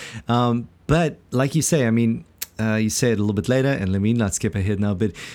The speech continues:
but basically the idea is that we do need to, it's not like you can just go look around for,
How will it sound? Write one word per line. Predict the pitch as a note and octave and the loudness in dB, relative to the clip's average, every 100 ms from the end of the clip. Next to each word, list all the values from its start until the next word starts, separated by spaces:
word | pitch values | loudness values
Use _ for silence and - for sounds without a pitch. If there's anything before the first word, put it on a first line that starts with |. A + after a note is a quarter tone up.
| - | -10
but | G#2 | -2
basically | D#3+ D#3+ - A#2+ | 0 0 0 0
the | G#2+ | 2
idea | A2 G#2 A#2+ B2+ A#2 | 2 2 2 2 0
is | - G#2+ G#2 - | -2 -2 -2 -2
that | G#2+ G#2 - - | 0 0 -4 -8
we | G#2+ A2 | -2 -2
do | G2 C#3+ | 2 0
need | C3 A2+ | 2 0
to, | - G#2+ G#2 A2 | 0 0 0 -4
it's | - | -2
not | C3+ | -2
like | A#2 G2 | -2 -2
you | G2 | -2
can | F#2+ | -2
just | G2+ - | -2 0
go | G2+ F#2+ | 0 0
look | G2+ G2+ | -2 -2
around | G2+ G2 F#2+ | -2 0 -2
for, | F#2 - F#2 F2+ | -4 -4 -2 -2